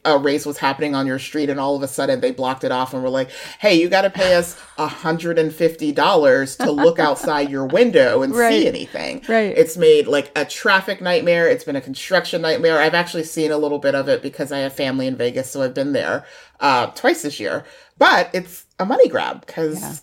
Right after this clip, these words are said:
Speaker 1: the tickets are expensive. The packages you can imagine, like, being in Vegas with the big hotels are expensive.
Speaker 2: Yeah.
Speaker 1: So it makes F one a lot of money. And so there's a real tension between trying to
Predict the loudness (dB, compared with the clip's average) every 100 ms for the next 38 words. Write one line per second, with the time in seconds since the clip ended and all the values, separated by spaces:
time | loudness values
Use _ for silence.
0 | _ -4 -4 -4 0 0 4 2 2 0
1 | -4 -2 0 0 0 0 -4 0 0 0
2 | -4 -6 -4 -6 -4 -4 -2 -2 -2 -2
3 | -4 -4 -2 0 -2 -2 0 0 0 -2
4 | -6 -8 -6 -6 -8 -6 -4 -4 -4 -4
5 | -4 -8 -10 -8 -8 -10 -16 -8 -2 -2
6 | -2 -4 -4 -4 -4 -6 -6 -4 -4 -2
7 | -2 -4 -4 -4 -4 -6 -8 -8 -6 -4
8 | -2 -2 -4 -8 -16 -8 -6 -4 -4 -4
9 | -2 -4 0 2 2 0 -8 -6 -6 -4
10 | -4 -4 -4 -4 -2 -4 -4 -6 -16 -20
11 | _ -6 -2 0 -2 -6